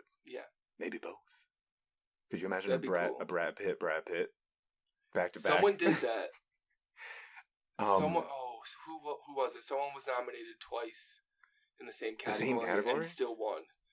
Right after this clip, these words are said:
Speaker 1: It was, um,
Speaker 2: Well, the, the odds
Speaker 1: oh,
Speaker 2: are
Speaker 1: it
Speaker 2: in
Speaker 1: wasn't
Speaker 2: their
Speaker 1: an
Speaker 2: favor.
Speaker 1: actor. It was Soderbergh. It was Steven Soderbergh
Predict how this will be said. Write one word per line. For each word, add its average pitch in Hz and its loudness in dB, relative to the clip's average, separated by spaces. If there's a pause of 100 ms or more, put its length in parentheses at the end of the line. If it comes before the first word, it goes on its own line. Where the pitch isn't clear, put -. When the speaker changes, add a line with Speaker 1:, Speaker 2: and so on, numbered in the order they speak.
(240)
Speaker 1:
It 120 -6
was, 113 -8
um, 98 -6 (240)
Speaker 2:
Well, 120 10
the, 92 0
the - -2
odds 92 6
Speaker 1:
oh, 143 12
Speaker 2:
are 139 12
Speaker 1:
it - 12
Speaker 2:
in - 12
Speaker 1:
wasn't 147 10
Speaker 2:
their 127 8
Speaker 1:
an - 10
Speaker 2:
favor. 113 12
Speaker 1:
actor. 113 4
It 123 2
was 123 4
Soderbergh. 104 -2
It 113 -4
was 127 -4
Steven 143 -4
Soderbergh 117 -4